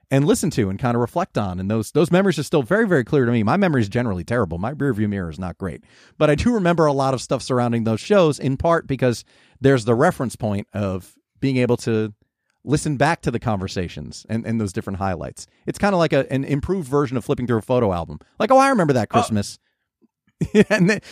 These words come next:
Speaker 1: but you kinda re-, remember the, the memory because of the pictures in a lot of ways. You don't, it's not necessarily, it wouldn't stick out otherwise. Same with podcasts
Speaker 2: Yeah, oh,
Speaker 1: for me.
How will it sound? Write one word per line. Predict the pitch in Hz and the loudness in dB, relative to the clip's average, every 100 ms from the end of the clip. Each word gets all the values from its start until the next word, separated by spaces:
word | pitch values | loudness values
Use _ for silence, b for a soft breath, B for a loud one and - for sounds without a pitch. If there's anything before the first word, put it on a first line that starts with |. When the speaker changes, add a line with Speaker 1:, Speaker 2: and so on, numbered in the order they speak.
| B | B
Speaker 1:
but | 208 214 | 0 2
you | |
kinda | 214 233 202 | 2 6 6
re-, | 208 | 6
remember | 156 175 180 175 | 6 6 8 6
the, | 147 147 | 6 4
the | 143 | 2
memory | 139 139 147 143 127 | 2 2 4 2 2
because | 123 156 139 | 2 2 2
of | 120 | 2
the | 117 | 0
pictures | 247 - 95 - | -2 -2 -8 -8
in | - 104 | -6 -4
a | |
lot | 101 95 | -2 -2
of | 92 | -2
ways. | 92 87 | -2 -2
You | 151 | -2
don't, | 135 127 | -2 -4
it's | 131 | -4
not | 143 139 | -4 -4
necessarily, | 123 123 98 95 | -4 -4 -4 -2
it | 123 | -2
wouldn't | 135 135 | -2 -4
stick | - 135 | -6 -4
out | 147 156 | -2 -2
otherwise. | 85 85 69 - _ _ _ - | -4 -8 -10 -16 _ _ _ -4
Same | 156 156 | 0 4
with | 139 | 2
podcasts | 175 175 | 2 2
Speaker 2:
Yeah, | 185 170 180 | 2 2 2
oh, | |
Speaker 1:
for | 165 202 | 2 2
me. | 123 | 0